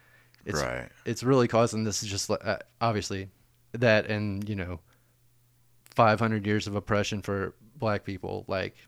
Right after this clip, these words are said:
Speaker 1: it's all gonna
Speaker 2: It's a
Speaker 1: add
Speaker 2: boiling,
Speaker 1: up.
Speaker 2: yeah,
Speaker 1: Yeah.
Speaker 2: it's, it's just, yeah, it's
Speaker 1: It's,
Speaker 2: boiling
Speaker 1: it's
Speaker 2: over.
Speaker 1: just,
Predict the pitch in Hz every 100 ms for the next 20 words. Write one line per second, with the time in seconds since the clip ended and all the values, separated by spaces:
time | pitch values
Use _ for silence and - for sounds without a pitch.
0 | _ _ _ _ _ _ - - 127 135
1 | 120 113 104 90 98 82 85 69 67 -
2 | 87 78 85 - 87 90 80 76 - 78
3 | 64 - - - 147 - 156 156 160 180